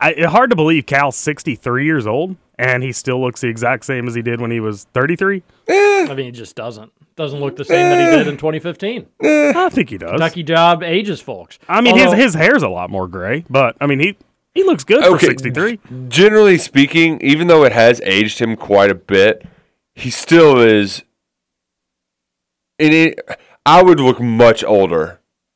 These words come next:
Speaker 1: Correct.
Speaker 2: going for, you know what I mean? Like,
Speaker 1: Yeah.
Speaker 2: f-, compared to the general person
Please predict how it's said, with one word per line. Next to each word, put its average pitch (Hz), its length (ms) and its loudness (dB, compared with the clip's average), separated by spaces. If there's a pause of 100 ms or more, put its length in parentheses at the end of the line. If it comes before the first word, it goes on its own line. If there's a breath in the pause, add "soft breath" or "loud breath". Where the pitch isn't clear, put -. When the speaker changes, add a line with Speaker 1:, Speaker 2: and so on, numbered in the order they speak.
(380)
Speaker 1:
Correct. 113 80 -4
Speaker 2:
going 104 280 6
for, 113 180 -2
you 127 140 2
know 135 120 6
what 127 80 6
I 123 40 2
mean? 123 180 -2
Like, 117 240 2
Speaker 1:
Yeah. 98 80 -12
Speaker 2:
f-, 131 280 -8
compared 175 440 2
to 156 100 -12
the 143 100 0
general 117 600 2
person 107 580 0